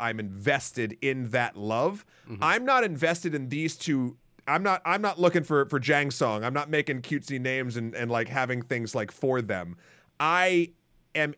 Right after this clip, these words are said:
Speaker 1: interested in the way that they are fueling one another's lives in pretty destructive <laughs> ways.
Speaker 2: Yeah.
Speaker 1: Um, but the romance is never something that I feel is presented to me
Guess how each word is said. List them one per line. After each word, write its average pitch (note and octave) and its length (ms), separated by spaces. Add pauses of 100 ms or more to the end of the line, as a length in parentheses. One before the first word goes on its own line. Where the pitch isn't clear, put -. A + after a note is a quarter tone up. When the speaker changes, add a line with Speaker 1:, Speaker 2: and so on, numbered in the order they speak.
Speaker 1:
interested D#3 640
in B2+ 320
the A#2+ 400
way C3+ 580
that B2+ 300 (180)
they C3+ 220
are A#2+ 140
fueling C#3 580
one C3 240
another's B2+ 360
lives B2 400
in A2+ 280
pretty B2+ 220
destructive A#2+ 600
<laughs> C3 80
ways. E3+ 300 (260)
Speaker 2:
Yeah. G2 260
Speaker 1:
Um, A#2+ 520 (140)
but E3+ 180
the D#3 100
romance D#3 880
is C#3+ 180
never C#3+ 300
something C3+ 520
that B2+ 120
I A#2+ 120
feel C3 500 (180)
is C3 480 (220)
presented C#3+ 840
to E3 300
me A#2+ 420